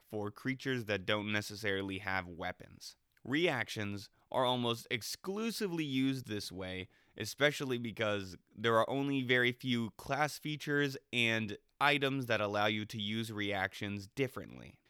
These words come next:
Now let's dial it back and summarize a little bit. First, swift actions, tiny minor actions, pretty much nobody uses,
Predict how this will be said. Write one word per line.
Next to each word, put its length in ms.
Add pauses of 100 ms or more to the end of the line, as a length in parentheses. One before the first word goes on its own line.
(160)
Now 160
let's 240
dial 340
it 180
back 420
and 120
summarize 720
a 40
little 240
bit. 240 (360)
First, 420 (120)
swift 460
actions, 680 (380)
tiny 420
minor 360
actions, 640 (220)
pretty 220
much 240
nobody 480
uses, 540